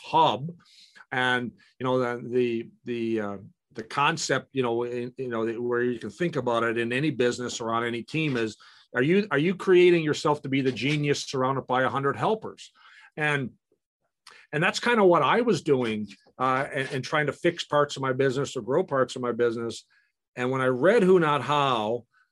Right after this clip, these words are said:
I looked at the, the, the parts of my business that were the biggest pain in my ass,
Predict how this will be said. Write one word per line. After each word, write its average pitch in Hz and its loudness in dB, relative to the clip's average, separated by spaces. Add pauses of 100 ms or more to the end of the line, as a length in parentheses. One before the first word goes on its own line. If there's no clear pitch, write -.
(120)
I 151 2
looked 208 4
at 170 2
the, 135 -6 (120)
the, 135 -12 (340)
the 120 -12
parts 170 -2
of 160 -4
my 151 -2
business 135 0
that 123 -4
were 120 -4
the 107 -6
biggest 180 0
pain 160 -2
in 147 -2
my 131 0
ass, - -8